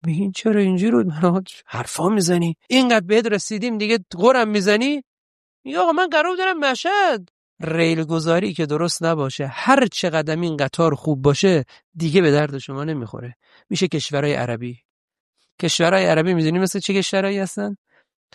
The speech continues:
مثل این هستش که دست یک بچه‌ای توی ماشین خلاصش کردی، تو سرپاینی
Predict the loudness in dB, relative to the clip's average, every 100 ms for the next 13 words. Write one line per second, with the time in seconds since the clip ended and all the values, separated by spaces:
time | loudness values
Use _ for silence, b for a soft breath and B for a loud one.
0 | b 0 0 2 2 2 -2 -6 -2 2
1 | 2 2 0 0 -2 -2 0 2 2 0
2 | -6 _ -14 0 2 4 2 2 -2 -2
3 | 0 -2 -4 -12 _ _ 0 4 4 2
4 | 0 -2 0 2 2 2 2 0 -4 -4
5 | 0 0 0 0 0 0 0 0 0 -2